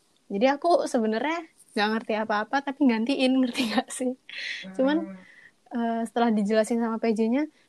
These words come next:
Speaker 1: "Nanti kamu dapat ini, Za, uang saku, gini, gini, gini." "Eh? Iki apa sih sakjane?"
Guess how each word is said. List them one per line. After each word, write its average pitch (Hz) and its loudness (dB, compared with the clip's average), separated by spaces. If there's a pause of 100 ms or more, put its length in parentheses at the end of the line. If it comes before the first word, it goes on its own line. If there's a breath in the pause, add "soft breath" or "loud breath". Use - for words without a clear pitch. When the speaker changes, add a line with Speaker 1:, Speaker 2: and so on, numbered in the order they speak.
(100)
Speaker 1:
"Nanti 262 0
kamu 339 -2 (120)
dapat 233 -6
ini, 262 0
Za, 226 -2
uang 214 -8
saku, 233 -2
gini, 214 -4
gini, 208 -4
gini." 214 -4 (180)
"Eh? 254 0 (800)
Iki 339 2
apa 330 0
sih 277 4
sakjane?" 220 0